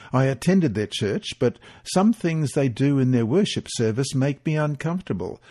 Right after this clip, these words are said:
jumping around, shouting and rolling on the floor and talking in strange languages. Lately, I haven't gone to church." Francis offered to bring a friend to visit me. "We can study the Bible together.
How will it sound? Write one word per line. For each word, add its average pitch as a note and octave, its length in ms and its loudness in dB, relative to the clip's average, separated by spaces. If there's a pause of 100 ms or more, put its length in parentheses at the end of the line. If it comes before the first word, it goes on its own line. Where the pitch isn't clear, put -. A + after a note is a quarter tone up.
(200)
jumping D#3+ 380 2
around, C#3+ 600 -2
shouting C3+ 600 0
and G#2+ 220 -2
rolling C#3+ 380 4
on C3+ 100 2
the C3 80 2
floor C3 460 0
and G#2 200 2
talking G3 440 2
in A#2 180 2
strange D#3+ 580 -4
languages. - 840 -6 (460)
Lately, C3+ 540 -2 (220)
I B2+ 80 2
haven't C#3 300 2
gone E3 300 0
to G#2+ 100 -2
church." - 580 -6 (840)
Francis C#3 500 0
offered F#2 320 -2
to - 100 -4
bring F#2 200 -2
a F#2 60 -6
friend D#2 480 -4
to G2+ 100 -2
visit F2+ 340 -4
me. - 380 -10 (640)
"We C#3+ 140 4
can D#3 160 0
study E3 300 2
the D3 100 0
Bible C#3 400 2
together. F#2+ 520 -4